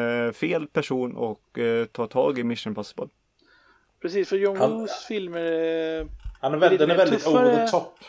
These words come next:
Speaker 3: Är den också. Den
Speaker 2: Ja.
Speaker 3: är väldigt så här... Alltså, inte, inte för att, inte, inte för att inte Mission Impossible brukar vara over the top. Men jag tänker bara på den scenen i Mission Impossible två där han i princip går av en... Vad är det han gör? Han, han typ...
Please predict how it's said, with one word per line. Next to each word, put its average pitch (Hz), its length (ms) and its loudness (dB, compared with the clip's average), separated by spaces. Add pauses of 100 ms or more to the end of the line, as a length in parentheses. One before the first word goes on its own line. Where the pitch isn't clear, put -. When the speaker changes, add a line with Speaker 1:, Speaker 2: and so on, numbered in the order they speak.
(640)
Speaker 3:
Är 127 160 2
den 117 100 2
också. 113 200 -8
Den 104 120 -14
Speaker 2:
Ja. 139 160 0
Speaker 3:
är 131 40 -2
väldigt 135 320 0
så 135 100 2
här... 110 320 0 (600)
Alltså, 123 220 -6
inte, 165 180 -2
inte 156 180 -4
för 147 80 6
att, 160 200 0
inte, 156 260 -6
inte 156 400 -6
för 147 80 -2
att 156 80 -4
inte 151 220 -8
Mission 131 260 -6
Impossible 127 360 -4
brukar 139 480 -2
vara 123 260 4
over 110 360 -6
the 107 80 -16
top. 190 320 -2 (680)
Men 127 360 0
jag 123 140 -4
tänker 151 220 -2
bara 127 120 4
på - 120 2
den 120 120 0
scenen 113 500 -6
i 117 120 -12
Mission 117 260 -8
Impossible 113 360 -8 (100)
två 113 200 -2
där 110 120 -4
han 117 140 -4
i 120 40 -6
princip 120 420 -10
går 139 500 4
av 104 540 0
en... 104 500 -16 (1080)
Vad 135 180 2
är 143 40 6
det 139 60 4
han 131 240 0
gör? 139 380 2
Han, 127 240 -4
han 127 200 -2
typ... 123 220 -8